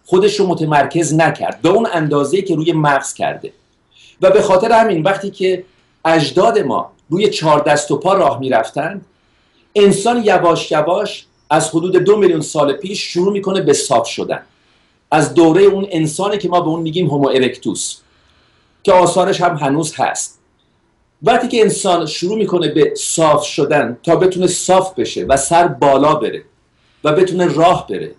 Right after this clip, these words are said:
و بتونه دور و بر خودش رو نگاه بکنه، از همون ستون فقرات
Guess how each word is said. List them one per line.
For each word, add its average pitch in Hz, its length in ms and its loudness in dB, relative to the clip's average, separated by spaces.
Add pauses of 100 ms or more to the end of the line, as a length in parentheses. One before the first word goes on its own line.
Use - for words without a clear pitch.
(140)
و 147 100 2
بتونه 175 280 0
دور 151 220 2
و 143 40 4
بر 180 160 4
خودش 139 300 -4
رو 139 100 -6
نگاه 131 380 -2
بکنه، 135 480 -6 (300)
از 185 220 0
همون 269 320 0
ستون 175 480 -2
فقرات 160 640 0